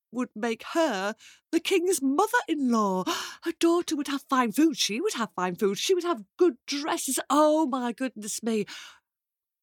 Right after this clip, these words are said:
The woman agreed immediately. And so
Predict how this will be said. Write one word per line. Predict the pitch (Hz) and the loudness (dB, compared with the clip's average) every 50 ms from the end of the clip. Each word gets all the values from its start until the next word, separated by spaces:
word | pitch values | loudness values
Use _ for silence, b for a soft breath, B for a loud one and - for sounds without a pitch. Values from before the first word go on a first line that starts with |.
| _ _ _ _ | _ _ _ _
The | - 180 | -6 -4
woman | 165 165 196 196 165 156 | -2 0 0 0 0 -2
agreed | 151 156 - - 170 165 185 175 160 151 147 | -4 -6 -6 -6 -2 -2 0 0 0 -2 -2
immediately. | 160 160 156 165 180 180 175 156 - 165 - - 160 156 151 _ _ _ _ _ _ _ _ _ _ _ _ _ - | -2 -2 0 0 0 0 0 -2 -4 -6 -8 -8 -10 -10 -10 _ _ _ _ _ _ _ _ _ _ _ _ _ -8
And | 226 - | -6 -6
so | - - - 139 180 | -4 -4 -4 -4 -6